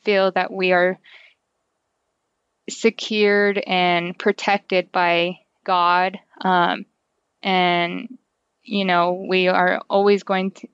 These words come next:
like, a lot of things can happen in life and everything. Life is short and everything. So I feel that when you pray, it provides, like, stress relief. It provides you, um,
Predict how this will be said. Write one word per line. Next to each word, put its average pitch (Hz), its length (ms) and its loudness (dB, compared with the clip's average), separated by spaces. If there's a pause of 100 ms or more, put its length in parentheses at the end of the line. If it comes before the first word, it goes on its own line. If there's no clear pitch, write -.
like, 196 200 -2
a 202 60 0
lot 208 260 2
of 233 80 -8
things 233 240 0
can 208 160 -2
happen 190 520 0
in 185 160 -4
life 175 300 0
and 190 120 -2
everything. 190 420 0
Life 180 300 0
is 190 100 -4
short 208 320 2
and 220 100 0
everything. 208 460 0
So 180 300 -2 (420)
I 190 120 0
feel 185 320 0
that 170 320 0 (300)
when 185 440 -2
you 190 180 0
pray, 190 720 -2 (360)
it 196 120 0
provides, 180 800 -2
like, 185 280 -2
stress - 560 0
relief. 180 380 0
It - 120 -6
provides 185 580 -2
you, 180 340 -2 (340)
um, 180 520 0